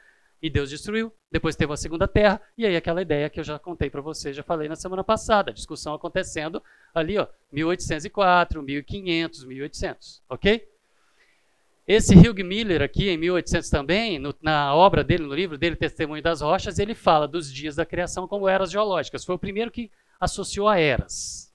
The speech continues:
períodos gigantes de tempo aí, ok? De forma estruturada. Aí quando você olha pra história, vai olhar pra lá na Inglaterra, Ma-, é, Matthew Tyndall, John Toland, Thomas Walston, esse pessoal lá no final do século,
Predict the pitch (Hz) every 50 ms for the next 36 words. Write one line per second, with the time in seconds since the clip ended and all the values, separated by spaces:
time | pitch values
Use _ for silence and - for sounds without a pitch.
0 | _ _ 156 151 143 160 180 170 151 156 135 135 160 143 131 135 135 139 - 143
1 | 127 135 143 - - 131 131 123 - 156 143 113 - _ _ _ _ _ _ _
2 | _ _ _ - 120 - - 160 160 170 165 - - - - - 147 147 160 147
3 | - - 160 - 202 196 190 175 151 - - - _ _ _ _ _ _ - -
4 | _ _ - 190 254 294 - 302 254 262 - - 247 247 277 - - 233 214 175
5 | - - 220 220 233 214 170 180 208 214 208 202 214 208 - 214 202 214 226 233
6 | 233 214 220 214 202 - - 196 202 208 165 156 139 139 143 156 170 170 - 165
7 | 165 151 151 143 127 131 151 180 185 - 196 170 - - - 180 190 196 185 151
8 | 151 143 131 123 135 170 190 185 - - 170 175 170 160 143 135 123 - 175 180
9 | 180 175 143 131 147 156 170 185 170 - - 151 139 135 - 165 - 180 160 -
10 | 190 185 196 233 269 247 - 233 214 208 214 202 - - - 185 190 - - 185
11 | 175 175 156 -